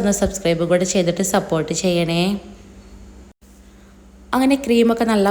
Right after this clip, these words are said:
പോലെ തന്നെ ഒന്ന് റെഡിയായി വന്നിട്ടുണ്ട്. ഇനി ഇത് നമുക്ക് ഫ്രിഡ്ജിലേക്ക് മാറ്റാം. ആ ഒരു സമയം കൊണ്ട് നമുക്കിതിലേക്കുള്ള ബാക്കിയുള്ള ഇൻഗ്രീഡിയൻസ് ഒക്കെ റെഡിയാക്കി വെക്കാം. ആദ്യം തന്നെ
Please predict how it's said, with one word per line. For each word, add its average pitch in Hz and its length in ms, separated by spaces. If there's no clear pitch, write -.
പോലെ 196 220
തന്നെ 190 220
ഒന്ന് 202 200
റെഡിയായി 190 400
വന്നിട്ടുണ്ട്. 180 500
ഇനി 302 140
ഇത് 226 140
നമുക്ക് 190 300
ഫ്രിഡ്ജിലേക്ക് 170 600
മാറ്റാം. 170 400
ആ 269 80
ഒരു 330 140
സമയം 247 320
കൊണ്ട് 208 220
നമുക്കിതിലേക്കുള്ള 190 840
ബാക്കിയുള്ള 214 420
ഇൻഗ്രീഡിയൻസ് 180 500
ഒക്കെ 190 180
റെഡിയാക്കി 156 420
വെക്കാം. 180 280
ആദ്യം 285 240
തന്നെ 247 160